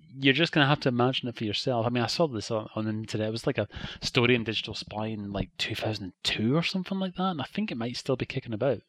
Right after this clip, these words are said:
somewhere. But maybe one week, if we get in touch with the author and he gives permission, maybe we'll actually read it out on air. Don't hold your breath for that <laughs> podcast. Now, on Facebook, Birdie got in touch with us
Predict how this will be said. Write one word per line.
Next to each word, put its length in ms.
somewhere. 400
But 160
maybe 240
one 320
week, 380
if 140
we 60
get 100
in 60
touch 200
with 80
the 80
author 360
and 100
he 60
gives 180
permission, 340
maybe 140
we'll 160
actually 240
read 180
it 80
out 140
on 140
air. 180
Don't 120
hold 220
your 80
breath 460
for 140
that 320
<laughs> 80
podcast. 600
Now, 180
on 180
Facebook, 520
Birdie 240
got 160
in 60
touch 240
with 120
us 320